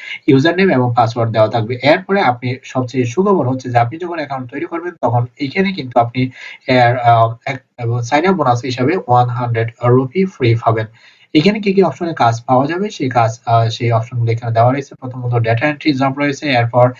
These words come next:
রয়েছে captcha entry জব, এরপর form fill আপের কাজ, এরপর রয়েছে ভিউ earnings, এরপর my details, এরপর উইথড্র my earnings,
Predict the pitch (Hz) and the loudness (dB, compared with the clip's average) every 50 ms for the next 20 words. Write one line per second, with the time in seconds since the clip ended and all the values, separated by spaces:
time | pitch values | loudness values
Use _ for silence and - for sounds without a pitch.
0 | - - - _ _ - 117 117 117 117 113 113 - 123 120 120 - 123 120 117 | -16 -20 -20 _ _ 2 2 2 2 2 -2 -2 0 0 0 0 0 0 0 0
1 | 113 - 120 110 107 - 156 170 170 - 127 113 113 117 113 117 - - 127 131 | 0 -2 -4 -2 0 2 2 0 0 -4 -6 -4 -2 -2 -4 -2 0 2 2 2
2 | 139 147 156 - - 160 160 156 160 165 160 - 160 160 160 160 - 131 120 120 | 2 0 -4 -4 0 0 0 0 0 -2 -2 0 2 0 0 0 -2 -6 -6 -6
3 | 117 123 120 117 117 113 113 - - 123 117 110 110 117 117 120 120 127 127 135 | -4 -2 -2 0 2 0 0 0 -2 -4 -4 -4 -2 2 2 4 4 4 4 4
4 | 151 160 165 170 170 175 - - - 120 113 117 117 117 113 113 113 110 113 131 | 2 2 0 -4 -6 -6 -6 -4 -4 -2 -2 -2 -2 -2 -2 -2 -2 0 0 0
5 | 131 - 156 156 160 156 - - 113 117 120 117 110 110 113 110 117 117 113 113 | 0 2 2 2 2 2 0 -6 -6 -4 -4 -4 -4 -4 -6 -2 0 0 0 2
6 | 117 123 120 - 151 170 170 180 180 180 185 | 0 0 0 2 0 0 2 0 0 -2 -2